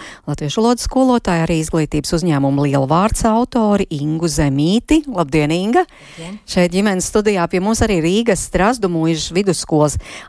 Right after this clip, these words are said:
Speaker 1: attīstības centra direktora vietniece mācību darbā Sarmīte Rozīte.
Speaker 2: Labdien!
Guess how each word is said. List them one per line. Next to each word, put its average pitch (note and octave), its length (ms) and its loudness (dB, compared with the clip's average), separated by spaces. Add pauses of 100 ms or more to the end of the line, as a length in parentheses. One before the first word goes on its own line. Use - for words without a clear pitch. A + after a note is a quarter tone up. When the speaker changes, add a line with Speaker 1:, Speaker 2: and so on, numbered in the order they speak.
Speaker 1:
attīstības A#3 640 0
centra A#3+ 480 0
direktora D3+ 400 -2
vietniece D3+ 400 0
mācību D3 400 -2
darbā D#3 400 0 (240)
Sarmīte D#3+ 680 0 (100)
Rozīte. D#3+ 600 0 (380)
Speaker 2:
Labdien! F3+ 560 -6